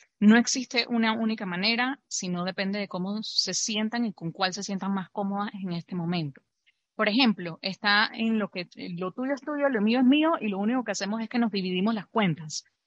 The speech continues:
Eh, tú pagas la luz, yo pago el agua, yo pago el súper, tú pagas esto, tú pagas lo otro.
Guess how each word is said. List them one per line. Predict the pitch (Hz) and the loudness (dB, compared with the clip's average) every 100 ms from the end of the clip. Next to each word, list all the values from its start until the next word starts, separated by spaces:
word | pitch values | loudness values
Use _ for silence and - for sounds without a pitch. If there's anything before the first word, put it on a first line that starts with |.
| _ | _
Eh, | - 185 175 | -2 0 0
tú | 202 | 2
pagas | 220 226 208 | 4 4 4
la | 190 | 2
luz, | 302 392 - - - _ | 2 2 0 -4 -8 _
yo | 190 208 | -4 0
pago | 208 196 202 | 2 2 2
el | 254 | 4
agua, | 349 330 311 320 320 302 | 4 4 4 2 2 0
yo | 202 | -4
pago | 185 202 202 | -8 -6 -4
el | |
súper, | - - 349 - 285 277 | -2 -2 -2 0 0 0
tú | - 202 | -6 -4
pagas | 202 208 220 | -2 0 2
esto, | 262 262 247 | 0 0 -8
tú | 226 | -4
pagas | 220 220 | 0 0
lo | 190 202 | 0 -6
otro. | 214 | -6